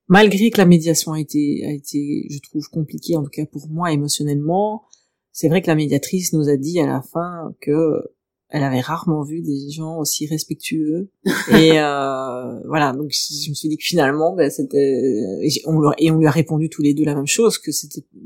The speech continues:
Speaker 1: pour nos filles qu'on faisait
Speaker 2: Ouais.
Speaker 1: ça. Mais maintenant, ce qui est chouette, c'est que avec le papa, on a vraiment laissé place à, je trouve, de, de l'humour.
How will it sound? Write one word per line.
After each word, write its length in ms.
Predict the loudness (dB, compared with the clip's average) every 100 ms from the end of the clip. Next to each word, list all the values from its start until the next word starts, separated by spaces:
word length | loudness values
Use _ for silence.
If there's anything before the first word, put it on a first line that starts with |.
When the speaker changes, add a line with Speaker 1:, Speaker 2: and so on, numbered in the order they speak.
| -12 -10 -10
Speaker 1:
pour 140 | -2
nos 80 | -2
filles 320 | 0 -2 -4 _ _
qu'on 140 | -2 0
faisait 100 | 0
Speaker 2:
Ouais. 60 |
Speaker 1:
ça. 240 | 0 -4 -8 _ 0
Mais 100 | 4
maintenant, 340 | 6 4 4 2
ce 100 | 0
qui 80 |
est 40 | 0
chouette, 300 | 4 4 4
c'est 160 | -2
que 300 | 0 2 2 2
avec 180 | 0 0
le 80 | -2
papa, 580 | -4 0 0 2 -2 -2
on 120 | -2
a 60 | -6
vraiment 300 | -4 -2 0
laissé 280 | 0 0 -2
place 380 | -2 -4 -6
à, 540 | -8 -10 -12 -10 -12 -14 -18 -16
je 60 | -16
trouve, 340 | -14 -18 -16
de, 200 | -4 -4
de 120 | 2 6
l'humour. 600 | 6 6 2 0 -4